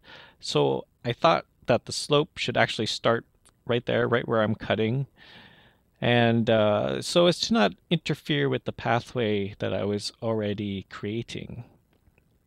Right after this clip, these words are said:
Or actually, the one that was already created. Sorry. And there we have the even out pathway up to the la-, plaza level, except for the part that's on the original pathway. So then we continue placing half slabs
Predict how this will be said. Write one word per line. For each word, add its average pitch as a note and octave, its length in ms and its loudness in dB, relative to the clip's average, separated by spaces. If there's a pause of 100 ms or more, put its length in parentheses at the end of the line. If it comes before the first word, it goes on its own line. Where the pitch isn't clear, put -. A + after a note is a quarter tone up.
(1400)
Or G#2+ 60 0
actually, F#2+ 260 -4
the F#2 120 -4
one G2 140 -2
that G2 120 0
was - 120 -6
already F#2 200 -4
created. - 480 -6 (420)
Sorry. - 280 -14 (920)
And C#3+ 80 2
there D3+ 80 6
we C#3 100 4
have B2+ 200 4
the A2 240 6
even A#2+ 260 0
out G#2+ 120 0
pathway G#2+ 420 -2
up - 140 -4
to A2+ 100 -6
the G2+ 160 -2
la-, G2 220 -2 (120)
plaza G#2 320 -4
level, G2+ 440 -4
except - 220 -8
for C#3+ 80 2
the C3 60 0
part D#3+ 320 0
that's - 220 -4
on A#2+ 140 0
the A2+ 120 -2
original A2 540 0
pathway. - 640 -10 (1000)
So C#3 500 4
then F3+ 220 6
we F3 100 6
continue D#3+ 460 0
placing C3+ 340 -2
half C#3 260 -2
slabs C3+ 520 0